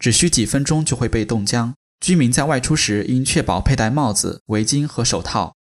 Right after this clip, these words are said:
并为宠物和户外动物提供庇护。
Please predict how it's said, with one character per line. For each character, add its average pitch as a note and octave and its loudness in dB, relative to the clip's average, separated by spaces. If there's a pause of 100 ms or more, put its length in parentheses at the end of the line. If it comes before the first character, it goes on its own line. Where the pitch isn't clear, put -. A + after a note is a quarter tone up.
并 F#3 2
为 D#3 2
宠 A2+ -2
物 A#2 -2
和 A#2 -4
户 D3 -4
外 A#2 0
动 B2+ 0
物 F#2+ -2
提 A2+ -4
供 B2 0
庇 B2+ 0
护。 G2+ -2